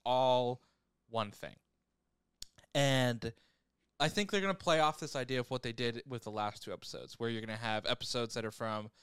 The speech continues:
the perspective of the Greens and episodes that are from the perspectives of the Blacks.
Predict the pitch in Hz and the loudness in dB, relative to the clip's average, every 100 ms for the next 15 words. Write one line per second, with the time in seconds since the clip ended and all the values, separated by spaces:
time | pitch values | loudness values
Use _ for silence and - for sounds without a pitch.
0 | _ - 123 120 - 107 113 92 110 156 | _ -14 -8 -6 -4 -6 -8 -14 -2 2
1 | 170 160 160 - - _ _ 123 113 - | 4 2 -2 -8 -20 _ _ -6 -4 -4
2 | 117 - 110 107 - 107 - 113 110 - | -8 -8 -8 -8 -8 -14 -12 -10 -10 -10
3 | 98 - - 117 90 95 85 - - - | -12 -12 -12 -12 -14 -10 -6 -6 -8 -10